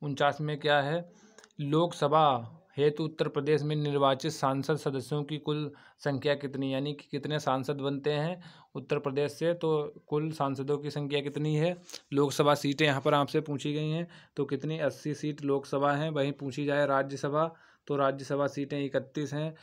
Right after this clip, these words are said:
विधान परिषद अगर आपसे पूछी जाए तो हंड्रेड, हंड्रेड सीटें हैं, यानी कि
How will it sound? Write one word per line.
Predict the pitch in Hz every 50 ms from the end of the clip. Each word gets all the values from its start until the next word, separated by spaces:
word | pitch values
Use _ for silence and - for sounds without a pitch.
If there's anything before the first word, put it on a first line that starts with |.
| - - _ _ 131
विधान | 131 135 123 123 131 135 143 147
परिषद | - 147 139 131 - 156 143
अगर | 147 143 147 143
आपसे | 143 143 131 - 151 147
पूछी | - 143 143 127 143 143
जाए | 143 143 147 151 160 160 - _ _ _ _ -
तो | 151 147
हंड्रेड, | 120 131 139 139 135 131 139 147 147 - -
हंड्रेड | 123 127 131 131 131 131 143 151 151 147
सीटें | - - 143 139 131 151 139
हैं, | 127 131 131
यानी | 131 131 135 143 147
कि | 143 156 175 185